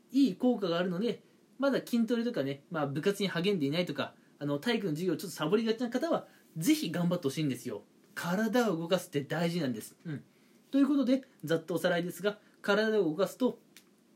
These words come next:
まあ、体の変化が目に見える形で出てくるので、自分に自信が持てるということ。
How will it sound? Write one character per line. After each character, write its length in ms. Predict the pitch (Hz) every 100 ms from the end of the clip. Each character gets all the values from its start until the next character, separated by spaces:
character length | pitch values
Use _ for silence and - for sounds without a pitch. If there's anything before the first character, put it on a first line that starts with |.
| -
ま 120 | 175
あ、 80 | 147 -
体 260 | - 202 214
の 120 | 202
変 200 | 247 247
化 80 | 135
が 180 | 117 - -
目 140 | 165
に 80 | 196
見 140 | 233 269
え 40 |
る 60 | 226
形 240 | - 170
で 60 | 151
出 120 | 208
て 100 | 202
く 140 | -
る 80 | 285
の 120 | 262
で、 240 | 180 120 - _
自 160 | 143 160
分 160 | 175 185
に 80 |
自 100 | 135
信 180 | 123 202
が 80 | 175
持 180 | 107 120
て 140 | 214
る 80 | 214
と 100 | 123
い 60 | 110
う 40 |
こ 80 | 107
と。 180 | 101